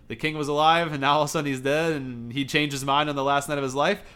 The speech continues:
Probably didn't slip her mind there. She's like, "You probably fucking killed him." <laughs> Like, you know, so, uh, those are probably some of the things that, that, uh, you know, if I were a guessing person or if I could read minds, that would be the closest I could get.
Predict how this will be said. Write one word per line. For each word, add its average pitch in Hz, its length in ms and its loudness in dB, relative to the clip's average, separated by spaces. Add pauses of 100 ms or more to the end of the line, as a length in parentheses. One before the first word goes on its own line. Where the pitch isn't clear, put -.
Probably 233 220 8
didn't 185 260 -4
slip 196 180 -2
her 190 80 4
mind 202 220 4
there. 277 100 2
She's 269 80 -6
like, 202 120 0
"You 220 60 -6
probably 294 200 0
fucking 277 220 -2
killed 427 240 4
him." 143 160 -2 (240)
<laughs> 226 120 6
Like, 254 240 12 (200)
you 190 120 8
know, 254 220 10
so, 226 480 2 (260)
uh, 165 120 6
those 220 200 6
are 226 60 0
probably 208 300 8
some 202 180 4
of 190 60 4
the 185 60 2
things 180 380 0
that, 147 320 2
that, 135 400 0
uh, - 20 -10
you 143 140 -4
know, 131 100 -2
if 123 100 -8
I 135 120 4
were 131 140 0
a 127 80 -2
guessing 143 420 -2
person 131 380 -4
or 120 80 -2
if 113 80 -8
I 123 100 0
could 120 140 -8
read 131 260 -2
minds, 113 520 -2
that 120 260 -4
would 117 200 -6
be 110 260 -6 (380)
the 113 80 -10
closest 117 360 -6
I 107 80 -4
could 104 160 -10
get. 101 280 -8